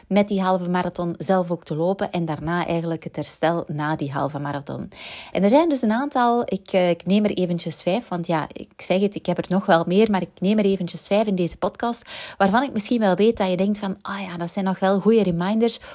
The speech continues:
ook misschien naar de laatste maanden dit jaar voor de groei van jouw business of naar het nieuwe jaar toe, eh, dat ik jou mag inspireren op dit vlak. Maar sowieso zijn er dus een aantal krachtige inzichten die ik heb gekregen uit die halve marathon,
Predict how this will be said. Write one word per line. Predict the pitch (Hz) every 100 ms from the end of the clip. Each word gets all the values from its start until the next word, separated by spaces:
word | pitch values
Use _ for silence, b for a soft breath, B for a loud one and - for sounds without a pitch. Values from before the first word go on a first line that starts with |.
| B
ook | - 226
misschien | 214 208 220 196
naar | 190 190 - _ _ _ _ - -
de | 185
laatste | 180 185 190 185
maanden | 180 180 170
dit | 170 -
jaar | 180 190 202 B B B
voor | 165 196 202 196
de | 180
groei | 185 202
van | 190 190
jouw | 185
business | 170 190 196 190
of | - 175
naar | 175 170
het | -
nieuwe | 170 202 196
jaar | 180 190 -
toe, | 202 202 B B B B
eh, | 165 165
dat | 185
ik | 185
jou | 190 180
mag | 175 -
inspireren | 185 - 165 170 185 185
op | 175
dit | 156 -
vlak. | 185 190 -
Maar | - 170 -
sowieso | 165 175 220 190 190 196
zijn | - 175 185
er | 185 156
dus | 175 -
een | 156
aantal | - 233 247 202 202 208 B B -
krachtige | 240 302 339 - 208 185
inzichten | 226 269 262 254 247 214
die | 156 233 -
ik | 208
heb | 190 190
gekregen | - 208 220 214 208 -
uit | 220 262
die | 170
halve | 160 180 175
marathon, | 165 185 185 196 202